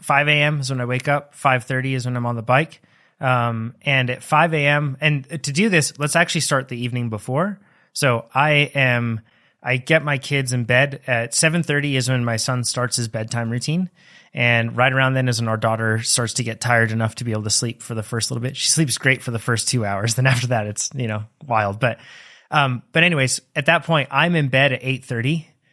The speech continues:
and I don't touch my phone after six P M. That's been a big change for me, and it's really helped, um, 'cause then I get way more time with my family. And I also am not revved up and after that. So eight thirty, I'm in bed, and then I read with a headlamp, and, like, I have a headlamp that has, like,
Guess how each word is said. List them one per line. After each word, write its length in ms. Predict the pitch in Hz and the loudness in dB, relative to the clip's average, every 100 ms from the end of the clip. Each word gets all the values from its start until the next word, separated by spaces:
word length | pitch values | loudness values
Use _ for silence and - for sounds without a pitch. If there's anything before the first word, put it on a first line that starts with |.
| _ _ - | _ _ -2
and 600 | 139 127 127 123 120 113 - | 2 4 4 2 0 -4 -4
I 220 | 123 117 | -4 -4
don't 360 | 113 147 151 160 | -2 2 2 2
touch 240 | 160 156 | -2 0
my 140 | 151 123 | 0 0
phone 400 | - 147 185 180 | 2 2 2 0
after 320 | 139 - 123 | 0 0 -2
six 260 | - 143 - | -2 -2 -2
P 220 | 135 113 | -2 0
M. 240 | 131 156 | 0 0
That's 160 | 127 - | -2 -2
been 140 | 120 | -2
a 40 | 107 | 0
big 260 | 127 127 | 0 0
change 300 | - 127 131 | 0 0 0
for 100 | 147 | 0
me, 140 | 147 139 | 0 0
and 80 | |
it's 140 | 113 120 | 0 -4
really 160 | 107 | -4
helped, 440 | 101 120 - - - | -2 -2 -2 -8 -8
um, 260 | 123 113 110 | -2 0 -2
'cause 120 | - | -2
then 120 | 135 | 0
I 40 | 123 | 2
get 180 | 117 117 | 0 0
way 160 | 123 | 2
more 180 | 127 123 | 2 2
time 220 | 131 131 | 2 0
with 140 | 123 113 | 0 -4
my 100 | 110 | -6
family. 540 | 135 131 131 131 127 - - _ | 0 0 2 0 -2 -8 -20 _
And 120 | 139 | 2
I 40 | 131 | 4
also 360 | 139 131 143 | 4 4 2
am 120 | 120 127 | 2 2
not 240 | 127 - | 0 0
revved 300 | 127 123 120 | 0 2 4
up 240 | 123 120 117 | 2 2 -2
and 300 | 107 104 - - - - - | -6 -8 -10 -20 -20 -20 -4
after 220 | 131 127 | -4 0
that. 220 | 123 110 | -2 0
So 240 | - 120 107 _ - | -2 -2 -4 _ -2
eight 180 | 175 - | 0 2
thirty, 200 | 165 160 | 2 2
I'm 120 | 151 | 2
in 120 | 139 | 2
bed, 340 | 120 123 131 - | 2 0 -2 -4
and 160 | 139 | -2
then 80 | 131 | 0
I 80 | 120 | 0
read 380 | 117 139 156 147 | 0 2 2 0
with 180 | 131 | -2
a 100 | 117 | -2
headlamp, 540 | 110 131 143 151 160 - | -2 -2 2 2 0 -2
and, 140 | 139 123 | -2 0
like, 160 | 113 | 0
I 60 | 117 | 0
have 220 | 123 120 | 0 0
a 60 | 110 | 0
headlamp 400 | 120 120 120 - | 0 0 -2 -2
that 100 | 113 | -4
has, 260 | 117 110 | -4 -2
like, 240 | 110 104 | -4 -6